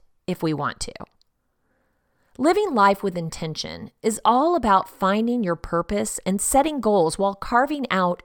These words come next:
your own path in life. It's about letting go of things that don't serve you anymore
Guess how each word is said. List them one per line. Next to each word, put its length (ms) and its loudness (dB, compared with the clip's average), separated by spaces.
your 240 -8
own 240 -2
path 480 2
in 100 -6
life. 500 -10
It's 160 0
about 320 4
letting 280 2
go 180 4
of 100 0
things 420 -2
that 220 -2
don't 280 -2
serve 380 -2
you 140 -2
anymore 480 -10